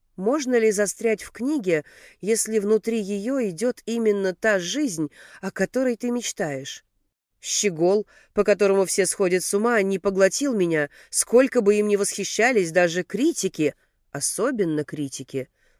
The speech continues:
В его реальность меня не тянет ни попасть,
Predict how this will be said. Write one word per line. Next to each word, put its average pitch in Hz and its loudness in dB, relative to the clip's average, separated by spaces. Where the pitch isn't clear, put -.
В 202 -8
его 226 4
реальность 208 2
меня 190 0
не 190 0
тянет 165 0
ни 185 0
попасть, 220 -2